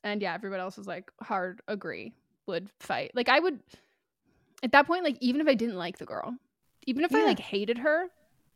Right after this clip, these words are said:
Speaker 1: I hate the man more.
Speaker 2: Yeah. I know how to throw some hands. I've never actually hit anybody, but I know how to throw a punch. You do too.
Speaker 1: I do.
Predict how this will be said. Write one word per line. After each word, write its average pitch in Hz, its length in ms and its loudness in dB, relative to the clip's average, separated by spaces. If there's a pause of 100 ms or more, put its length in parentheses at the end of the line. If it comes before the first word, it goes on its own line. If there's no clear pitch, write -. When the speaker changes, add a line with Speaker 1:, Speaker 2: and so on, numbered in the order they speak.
(680)
Speaker 1:
I 254 120 8
hate 269 260 2
the 254 60 4
man 226 280 0
more. 185 400 -4 (320)
Speaker 2:
Yeah. 214 260 -2 (600)
I 226 80 -4
know 247 160 0
how 202 80 -2
to - 80 -8
throw 165 240 -10
some 185 220 -12
hands. 180 400 -8
I've 196 100 0
never 202 220 6
actually 185 300 -2
hit 202 280 -4
anybody, 160 480 -6
but 180 280 -8 (300)
I 196 60 -4
know 226 80 2
how 254 60 2
to 196 80 0
throw 170 180 -6
a - 40 -8
punch. 208 460 -6
You 202 140 -2
do 202 140 -4
too. 214 300 -8 (200)
Speaker 1:
I 226 60 -4
do. 214 280 -2